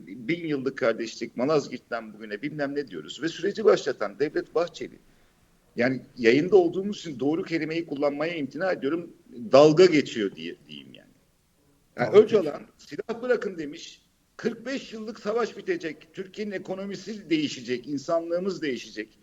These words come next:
Speaker 1: Çatışmalar ve insan ölümü duracak. Panzer Kürt çocuklarını ezmeyecek." Biz bunları konuşurken Demirtaş çıkacak. Af çıkacak. Yani bu, bu ihtimaller varken, e, şimdi söyledikleri şey, e, bu.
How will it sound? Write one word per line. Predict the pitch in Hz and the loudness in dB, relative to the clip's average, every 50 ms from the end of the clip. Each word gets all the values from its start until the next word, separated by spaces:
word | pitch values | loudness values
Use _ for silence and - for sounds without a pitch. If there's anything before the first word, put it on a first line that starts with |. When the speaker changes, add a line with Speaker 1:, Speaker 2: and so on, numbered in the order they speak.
| _ _ _ _ _ _ _ _ | _ _ _ _ _ _ _ _
Speaker 1:
Çatışmalar | - - 147 143 156 156 - 151 160 160 170 185 196 185 | -4 -2 -2 -2 -2 -6 -8 -4 0 6 6 6 6 6
ve | 170 - | 2 0
insan | - 147 139 131 135 - 202 208 208 | 0 2 0 0 0 -2 -2 0 2
ölümü | 190 170 160 147 135 117 | 2 2 2 0 0 -2
duracak. | 127 117 110 98 92 104 101 98 - - _ _ _ _ _ - | -2 -2 -2 -2 -4 -6 -6 -8 -10 -20 _ _ _ _ _ -8
Panzer | - 139 156 156 156 139 180 185 175 147 131 - - | -2 -2 -2 0 0 4 4 4 4 4 -2 -14 -12
Kürt | - 185 180 - | -10 -10 -10 -4
çocuklarını | - 180 160 160 156 - 170 170 165 | -4 -4 -4 -4 -4 0 0 0 0
ezmeyecek." | 170 151 180 180 180 175 160 160 160 143 127 110 - - | 2 4 4 4 4 4 0 -4 -4 -4 -6 -6 -10 -16
Biz | 113 120 - | -16 -14 -12
bunları | 131 143 170 196 220 | -10 -8 -6 -6 -6
konuşurken | 240 - 170 143 117 - - - - - - - - _ _ _ _ _ - - | -6 -8 -8 -10 -10 -12 -14 -16 -16 -18 -20 -20 -20 _ _ _ _ _ 2 2
Demirtaş | 143 156 185 170 151 185 190 180 185 | 4 4 4 2 2 2 2 2 0
çıkacak. | - 151 - 147 - 127 135 - - - _ _ _ _ _ _ _ _ _ _ _ _ - | -6 -10 -10 -6 -4 -4 -6 -6 -8 -16 _ _ _ _ _ _ _ _ _ _ _ _ 6
Af | 175 175 180 180 - | 6 6 6 6 0
çıkacak. | - 202 - 170 117 139 139 131 127 - - _ _ _ - | -8 -4 -4 -4 0 0 -2 -2 -2 -6 -18 _ _ _ -16
Yani | - 92 85 80 92 | -14 -12 -12 -12 -12
bu, | 110 113 104 | -12 -8 -2
bu | 123 208 247 | 0 2 2
ihtimaller | 214 117 110 185 160 143 131 123 117 113 107 101 | 2 2 2 0 0 2 2 0 0 0 -2 -2
varken, | 95 90 80 80 - - 170 190 214 - _ _ _ _ _ - - _ _ _ _ _ _ - | -2 -2 -4 -4 -6 -6 -8 -8 -8 -10 _ _ _ _ _ -20 -20 _ _ _ _ _ _ -4
e, | 120 135 - - | -4 -4 -4 -6
şimdi | - - - 185 190 165 156 | -10 -8 -8 -8 -6 -8 -8
söyledikleri | - - 131 120 117 110 - - 110 101 | -4 -4 -4 -4 -4 -6 -6 -8 -8 -6
şey, | - - 185 185 - - - - _ _ _ _ _ _ - - - - _ _ _ _ - | -4 -2 0 0 0 -2 -8 -16 _ _ _ _ _ _ -20 -20 -20 -20 _ _ _ _ -12
e, | 87 95 85 71 71 - - 208 214 - | -10 -10 -8 -8 -10 -12 -12 -8 -2 0
bu. | 240 214 - - - - | 0 0 0 -2 -12 -18